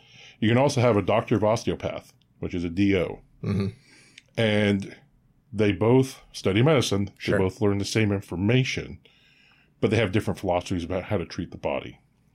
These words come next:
Speaker 1: Generally, a doctor of osteopath looks at the whole body versus a specific illness inside the body. Naturopathic doctors go through a four-year degree. They can prescribe in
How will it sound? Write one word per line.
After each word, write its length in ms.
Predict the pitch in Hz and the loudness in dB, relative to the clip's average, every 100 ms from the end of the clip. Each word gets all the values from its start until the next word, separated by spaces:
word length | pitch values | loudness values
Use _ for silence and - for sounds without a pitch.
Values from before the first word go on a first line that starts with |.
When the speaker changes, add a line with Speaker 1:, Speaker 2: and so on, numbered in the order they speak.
| _ | _
Speaker 1:
Generally, 380 | 98 98 98 95 | -4 -2 0 -2
a 80 | 87 | -2
doctor 320 | 92 98 95 | -2 -2 -2
of 60 | 92 | -4
osteopath 560 | 92 95 82 85 85 | -4 -6 -6 -6 -6
looks 160 | 98 - | -10 -10
at 140 | - | -10
the 80 | - | -10
whole 280 | - 92 85 | -6 -6 -4
body 400 | 82 73 - - - _ _ _ _ | -6 -6 -10 -16 -20 _ _ _ _
versus 320 | - - 76 | -8 -8 -10
a 40 | 78 | -12
specific 520 | - 87 87 - 85 | -10 -8 -8 -8 -8
illness 340 | 78 78 - | -8 -10 -12
inside 320 | 78 - 76 - | -14 -12 -14 -14
the 80 | |
body. 320 | - - - _ _ _ _ - - - - _ - | -16 -16 -16 _ _ _ _ -20 -20 -20 -20 _ -2
Naturopathic 800 | 110 107 95 - - 165 160 101 | 0 0 -4 -4 0 0 0 0
doctors 380 | 92 85 98 87 | 0 0 -4 -2
go 160 | 98 | -2
through 180 | 101 113 | 0 0
a 60 | 110 | 0
four-year 420 | - 90 92 120 | -2 -4 0 0
degree. 460 | 170 151 92 95 - _ _ _ _ _ _ | -2 -2 -2 -2 -6 _ _ _ _ _ _
They 120 | 101 | -2
can 320 | 90 - 98 113 | -2 -2 -2 0
prescribe 480 | 127 - 113 117 113 | -2 0 2 4 2
in 200 | 110 | 0